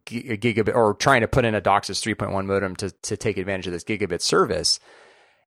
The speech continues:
And he, <laughs> he said, "Yeah, you know, we actually have a, a, like, a saying, which is that lower,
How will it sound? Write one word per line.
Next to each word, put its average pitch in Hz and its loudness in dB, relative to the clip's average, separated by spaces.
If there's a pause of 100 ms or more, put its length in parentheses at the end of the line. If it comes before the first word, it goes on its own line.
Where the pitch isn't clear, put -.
(180)
And 113 2
he, 98 -2
<laughs> - -8
he - -2
said, 101 0
"Yeah, 131 4 (460)
you 113 2
know, 113 4
we 110 4
actually 117 2
have 107 4
a, 95 2 (100)
a, 98 2
like, 90 -2
a 90 0
saying, 107 0 (300)
which 104 -2
is 95 0
that 95 2 (540)
lower, 110 4